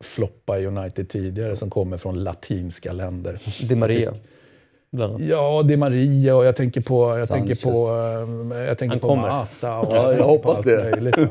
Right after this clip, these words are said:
Speaker 1: Det är
Speaker 3: <laughs> Men det, ja.
Speaker 1: Så, så jag förstår att han inte är så pigg på det, Dybala.
Speaker 2: Men tror du inte
Speaker 1: Hade inte
Speaker 2: Dybala
Speaker 1: jag
Speaker 2: hamnar i P S G?
Speaker 1: Ja, men det är ju väldigt få klubbar
Speaker 2: Och
Speaker 1: som
Speaker 2: Neymar
Speaker 1: kan köpa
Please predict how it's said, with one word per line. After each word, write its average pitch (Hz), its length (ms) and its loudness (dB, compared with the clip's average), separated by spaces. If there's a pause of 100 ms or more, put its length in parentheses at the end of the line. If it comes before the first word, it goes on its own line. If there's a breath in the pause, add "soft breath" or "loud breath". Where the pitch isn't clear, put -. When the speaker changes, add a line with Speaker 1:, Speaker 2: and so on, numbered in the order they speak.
Speaker 1:
Det 113 80 0
är 151 60 2
Speaker 3:
<laughs> - 0 -
Men 143 200 2
det, 139 140 2 (1080 loud breath)
ja. - 100 0
Speaker 1:
Så, 117 240 0
så - 80 2
jag 123 100 4
förstår 170 400 2
att 151 140 2
han 139 100 0
inte 113 160 -2
är 101 40 -2
så 107 120 -6
pigg 151 280 -2
på 95 140 -6
det, 92 80 -6
Dybala. 104 500 -4 (380)
Speaker 2:
Men 135 140 2
tror 156 140 2
du 196 60 4
inte 160 100 -2
Speaker 1:
Hade 156 120 2
inte 135 140 4
Speaker 2:
Dybala 123 480 0
Speaker 1:
jag 110 60 -14
Speaker 2:
hamnar 117 300 -2
i 120 60 0
P 120 280 -2
S 107 180 -8
G? 147 180 -6 (560)
Speaker 1:
Ja, 147 180 0
men 175 140 2
det 160 60 6
är - 20 6
ju 170 60 4
väldigt 151 240 2
få 170 200 2
klubbar 143 300 -2
Speaker 2:
Och 139 60 2
Speaker 1:
som 135 60 4
Speaker 2:
Neymar 127 380 4
Speaker 1:
kan 160 100 4
köpa 160 440 -2